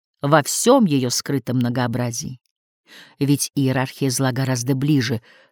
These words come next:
к земным сферам, и многочисленные последователи её,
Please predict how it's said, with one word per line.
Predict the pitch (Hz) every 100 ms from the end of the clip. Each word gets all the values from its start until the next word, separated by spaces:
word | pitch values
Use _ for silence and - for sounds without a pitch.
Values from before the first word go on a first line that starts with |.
| -
к | 131
земным | 139 156 170 170 143 104
сферам, | - - 143 110 80 101 _ _ _ - -
и | 160
многочисленные | 180 175 180 - 180 175 180
последователи | - 175 - 202 208 151 127 - 123
её, | 123 123 113 107